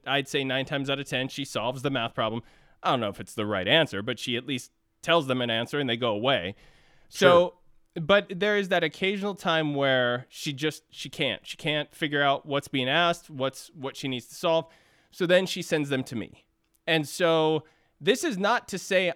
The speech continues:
Speaker 1: I'm any smarter. This is to say I'm frustrated. This is my wife saying, "I'm frustrated. I don't wanna deal with this anymore."
Speaker 2: Mm-hmm.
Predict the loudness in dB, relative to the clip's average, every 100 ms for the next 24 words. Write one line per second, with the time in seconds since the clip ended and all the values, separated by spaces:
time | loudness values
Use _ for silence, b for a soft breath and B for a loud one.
0 | 0 -2 0 -2 -2 -4 -6 2 4 4
1 | 2 -6 -12 _ 0 0 0 -6 -8 -10
2 | -10 0 2 2 2 0 -4 _ _ -20
3 | _ _ -2 2 2 0 0 2 2 0
4 | 0 0 0 -2 0 2 4 4 0 0
5 | -2 0 2 0 0 0 0 0 -2 0
6 | 0 -2 -6 _ _ 0 2 2 2 0
7 | 0 0 2 2 0 -6 -2 -2 -2 -6
8 | -6 -4 0 0